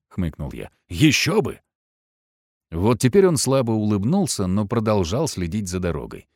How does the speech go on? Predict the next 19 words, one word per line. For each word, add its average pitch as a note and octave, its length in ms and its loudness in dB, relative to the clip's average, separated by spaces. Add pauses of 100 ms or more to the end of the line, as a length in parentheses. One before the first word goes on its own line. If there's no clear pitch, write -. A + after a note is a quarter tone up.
(460)
«Бывает, A#2+ 500 -2
находят E3 420 2
что-то A2 300 0
рабочее, C#2+ 540 -6
но G2 540 -16
это D2+ 280 -4
один F#2+ 280 0
случай C3+ 360 0
на A#2+ 140 0
сотню. - 460 -2 (680)
Да C#2+ 160 -8
и D2 140 -2
качество C3+ 460 2
там G#2+ 240 0
ужасное, A#1 500 -8
если F2 280 0
не G#2+ 100 6
сказать A2 360 2
паршивое». G#1+ 540 -4